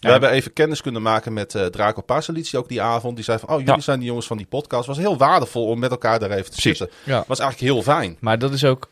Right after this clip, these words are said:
Speaker 1: eh, kijk, ik vind ons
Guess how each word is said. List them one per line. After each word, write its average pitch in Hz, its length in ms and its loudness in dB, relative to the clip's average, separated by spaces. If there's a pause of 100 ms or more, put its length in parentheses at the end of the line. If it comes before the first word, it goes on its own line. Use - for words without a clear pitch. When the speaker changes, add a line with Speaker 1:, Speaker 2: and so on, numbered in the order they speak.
Speaker 1:
eh, 104 440 2 (1120)
kijk, 120 240 2 (760)
ik 139 160 -2
vind 131 240 2
ons 104 200 -4